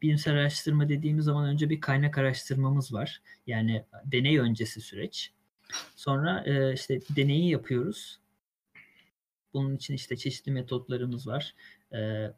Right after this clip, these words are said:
sonrasında da deneyin sonuçlarını, e, ortaya koyup bunların değerlendirmesini yapıyoruz.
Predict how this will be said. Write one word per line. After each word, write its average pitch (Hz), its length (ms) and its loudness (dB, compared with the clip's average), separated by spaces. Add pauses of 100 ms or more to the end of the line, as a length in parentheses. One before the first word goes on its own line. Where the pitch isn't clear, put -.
(220)
sonrasında 147 600 -2
da 185 160 -2
deneyin 160 420 2 (240)
sonuçlarını, 156 1040 0
e, 117 240 0
ortaya 123 480 -4
koyup 160 360 -2 (340)
bunların 175 360 2
değerlendirmesini 131 840 2
yapıyoruz. - 580 -16